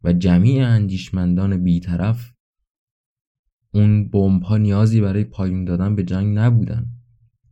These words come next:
ژاپن آمادهٔ تسلیم بوده و این رو هم علنا اعلام کرده که ما آمادهٔ تسلیمیم، ولی ژاپنیا می‌خواستن که امپراتوری رو نگه دارن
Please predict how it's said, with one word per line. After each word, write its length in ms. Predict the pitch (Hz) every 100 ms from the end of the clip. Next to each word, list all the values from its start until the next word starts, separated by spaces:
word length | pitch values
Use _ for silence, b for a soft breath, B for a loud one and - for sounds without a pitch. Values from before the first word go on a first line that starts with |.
| _ _ _ _ _ _ _ b b b b b b _ _ _ _ -
ژاپن 760 | 92 98 98 113 123 131 131 - - _ _ _ _ _
آمادهٔ 1200 | - 101 95 92 95 92 87 85 127 139 127 123 120 - - _ _ -
تسلیم 580 | 98 87 110 113 95
بوده 340 | 85 - 113 - _ _ _ _ _ _
و 160 | 92 90
این 280 | - 113 110
رو 80 | 98
هم 260 | 90 - -
علنا 480 | 95 87 90 143
اعلام 380 | 123 101 98 95
کرده 340 | 95 90 87 90
که 100 | 87
ما 180 | 95
آمادهٔ 720 | - 95 90 90 87 87 101 87
تسلیمیم، 1080 | 90 82 - - 82 87 107 139 160 - _ _ _ _ _ _ _ _ _ -
ولی 400 | 92 90 95 135
ژاپنیا 540 | 147 151 147 143 139
می‌خواستن 540 | 139 127 117 107 - 120
که 160 | 123
امپراتوری 640 | 117 113 104 104 - 104 117
رو 120 | 135
نگه 480 | 127 107 113 98 -
دارن 400 | - 113 -